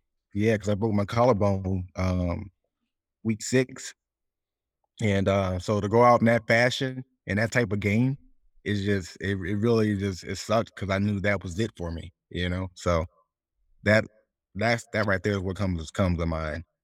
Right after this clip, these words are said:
It's like, it was a hard-fought game. We were down,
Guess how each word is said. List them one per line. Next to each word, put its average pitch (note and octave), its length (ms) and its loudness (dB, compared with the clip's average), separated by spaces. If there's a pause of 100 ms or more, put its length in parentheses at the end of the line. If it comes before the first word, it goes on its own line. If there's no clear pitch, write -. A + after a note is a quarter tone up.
(120)
It's F2 180 -12
like, E2 320 -6 (720)
it G2+ 60 -4
was G2 100 -2
a F#2 60 -2
hard-fought A2+ 640 4
game. A#2+ 500 4
We A2+ 80 4
were G2 140 0
down, A#2 640 2